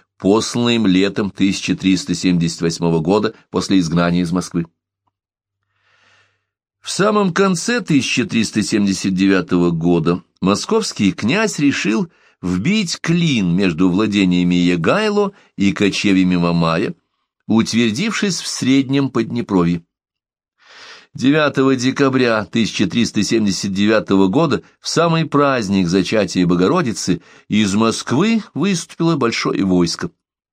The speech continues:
которым командовали Владимир Серпуховской, воевода Дмитрий Михайлович Боброк-Волынский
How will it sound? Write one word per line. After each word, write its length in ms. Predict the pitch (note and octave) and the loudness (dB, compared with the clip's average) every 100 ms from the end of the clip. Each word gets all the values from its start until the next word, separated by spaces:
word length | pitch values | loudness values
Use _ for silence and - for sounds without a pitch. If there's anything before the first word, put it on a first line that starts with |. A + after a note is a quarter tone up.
| _ - | _ -6
которым 260 | F2 G2+ | -2 0
командовали 640 | G#2 A#2+ A#2+ G2 F#2 E2+ - _ _ | 2 2 2 2 2 0 -4 _ _
Владимир 640 | F#2 A2+ B2+ C#3 A#2+ F2+ - | 0 2 2 2 0 -2 -6
Серпуховской, 1000 | - G#2+ F2+ E2+ F2 - - B2+ F3 E3 _ _ _ _ _ | -6 -4 -2 -2 -2 -2 -2 0 0 -2 _ _ _ _ _
воевода 720 | F2+ G2+ B2+ C3+ D#3 E3 C#3+ B2 | -2 2 2 2 2 0 0 0
Дмитрий 360 | B2 C#3+ A#2 | 0 0 0
Михайлович 380 | A2 A2+ G#2+ F2+ | 0 0 0 0
Боброк-Волынский 1400 | E2 G#2+ F#2 G2+ F#2+ - F2+ F#2 A#2+ E3+ E3 - D#3+ | 0 0 2 2 0 0 2 2 2 0 -4 -6 -8